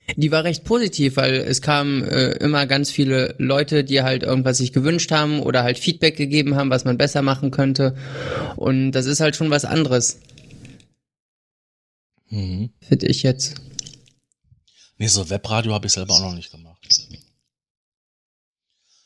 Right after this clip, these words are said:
Speaker 2: Da fällt mir immer irgendwie so eine ganz schlechte R T L zwei, Semikolon, oder Ausrufezeichen, oder Entefü-, äh, Entenfüßchen, ähm, <laughs> Dokumentation Entenfüßchen,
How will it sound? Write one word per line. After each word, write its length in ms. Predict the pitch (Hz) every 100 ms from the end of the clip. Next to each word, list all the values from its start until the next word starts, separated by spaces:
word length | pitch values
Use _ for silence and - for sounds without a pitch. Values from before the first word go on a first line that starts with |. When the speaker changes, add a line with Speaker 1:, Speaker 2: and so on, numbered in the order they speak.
| _
Speaker 2:
Da 120 | 104
fällt 280 | - 107 107
mir 120 | 117
immer 200 | 98 107
irgendwie 300 | 85 110 -
so 160 | 101 101
eine 340 | 101 101 95 87 _ _ _ _ - - - _ _ _ _ _ _ _ _
ganz 220 | 98 117
schlechte 400 | - - 104 -
R 120 | 82 110
T 140 | 101
L 120 | 92
zwei, 520 | - - 117 113 104 117 - - - - - - - - _ _ _ _
Semikolon, 840 | 110 104 101 - 110 113 120 131 120 -
oder 200 | 95 104
Ausrufezeichen, 1000 | 90 127 104 95 90 101 98 101 120 127 - _ -
oder 140 | -
Entefü-, 560 | 110 - 120 135 113 90
äh, 100 | 104
Entenfüßchen, 720 | 135 98 - 92 - 117 143 _ - - - - _
ähm, 380 | - 107 101 98 - -
<laughs> 140 | -
Dokumentation 800 | 117 - 117 117 104 - 135 135
Entenfüßchen, 840 | 87 - 117 127 151 - 147 -